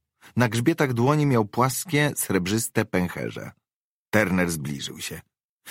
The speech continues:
Nie zwalniając kroku, chwycił go za ramię i pchnął na ścianę odrapanych białych kafelków między szarymi szeregami skrytek bagażowych. "Gotówka", powiedział. "Płacę w nowych jenach.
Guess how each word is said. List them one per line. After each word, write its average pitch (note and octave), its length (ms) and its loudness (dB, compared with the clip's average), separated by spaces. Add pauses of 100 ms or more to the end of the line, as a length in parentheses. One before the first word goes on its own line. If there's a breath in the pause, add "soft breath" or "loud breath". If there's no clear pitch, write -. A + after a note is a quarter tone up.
(220 loud breath)
Nie B2+ 100 4
zwalniając A#2+ 500 2
kroku, B2+ 380 2
chwycił F#2 480 0
go F2+ 160 4
za F2+ 180 2
ramię A2 360 4
i A#2 80 2
pchnął B2 480 2
na A2 160 2
ścianę G#2 600 2 (280 loud breath)
odrapanych A2 720 2
białych G2+ 360 2
kafelków F2+ 600 0
między E2+ 440 2
szarymi F#2+ 580 2
szeregami F2+ 680 2 (240 loud breath)
skrytek E2+ 540 0
bagażowych. C#2+ 760 -4 (1300 loud breath)
"Gotówka", - 760 -4 (240)
powiedział. E2 600 -4 (520)
"Płacę G2 420 0
w D#2+ 80 -4
nowych E2 360 -2
jenach. D#2+ 480 -6